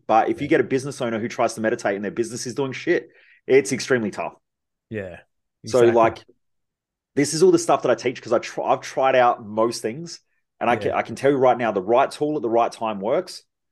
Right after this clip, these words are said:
Speaker 2: Hmm.
Speaker 1: but the right tool at the wrong time doesn't work. And, like, a lot of people do meditation, but it just makes them more crazy when they're already wound up. So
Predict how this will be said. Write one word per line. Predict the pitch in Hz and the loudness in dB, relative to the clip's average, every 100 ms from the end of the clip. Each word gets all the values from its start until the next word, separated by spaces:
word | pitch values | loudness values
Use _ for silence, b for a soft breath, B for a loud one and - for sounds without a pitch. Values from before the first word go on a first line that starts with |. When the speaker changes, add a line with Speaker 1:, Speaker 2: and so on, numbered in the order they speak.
| - | -16
Speaker 2:
Hmm. | 107 98 95 | -14 -10 -6
Speaker 1:
but | 123 | -4
the | |
right | 110 127 135 | 4 4 4
tool | - 139 | 0 -2
at | 123 | -2
the | |
wrong | 107 120 123 | -2 -2 -2
time | 139 135 | -4 0
doesn't | 117 107 | 0 0
work. | 101 98 - | -4 -4 -4
And, | 98 101 | -6 -2
like, | 98 101 _ - | -2 -4 _ -6
a | |
lot | 107 127 | -2 -2
of | |
people | 123 123 113 | -4 -6 -4
do | 104 107 | -4 0
meditation, | 107 - 190 208 156 | -2 -2 -4 -4 -2
but | 131 | 0
it | 110 | 0
just | 107 | -2
makes | 123 117 | -4 -4
them | 113 | -2
more | 107 110 | -2 -2
crazy | - 113 107 104 | 0 -2 0 -4
when | 107 | -2
they're | 101 | 0
already | 98 98 | 0 0
wound | 95 92 92 | -4 -4 -2
up. | 101 - | -2 -4
So | 98 90 | -6 -4